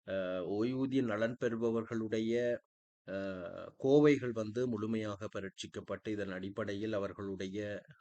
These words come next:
அ, பழைய தகவல்கள், அது, அதாவது ரெண்டாயிரத்தி பதினாறு மூன்றாம் இலக்க சுற்றறிக்கையை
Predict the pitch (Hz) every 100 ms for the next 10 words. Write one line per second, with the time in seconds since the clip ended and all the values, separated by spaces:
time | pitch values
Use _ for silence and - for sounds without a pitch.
0 | - 87 82 85 113 123 160 160 127 139
1 | 127 98 95 90 92 92 95 98 104 107
2 | 107 101 117 104 104 107 120 107 120 135
3 | 131 120 113 - - 95 - 101 101 101
4 | 101 127